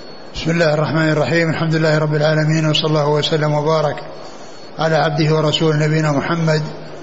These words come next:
وعلى آله وأصحابه أجمعين. أما بعد،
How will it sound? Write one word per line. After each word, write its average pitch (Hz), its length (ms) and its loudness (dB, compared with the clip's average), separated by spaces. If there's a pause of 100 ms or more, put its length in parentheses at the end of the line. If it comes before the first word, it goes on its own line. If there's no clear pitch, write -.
(200)
وعلى 156 500 2
آله 156 240 2
وأصحابه 151 680 2
أجمعين. 143 420 0 (2500)
أما 165 240 0
بعد، 170 400 2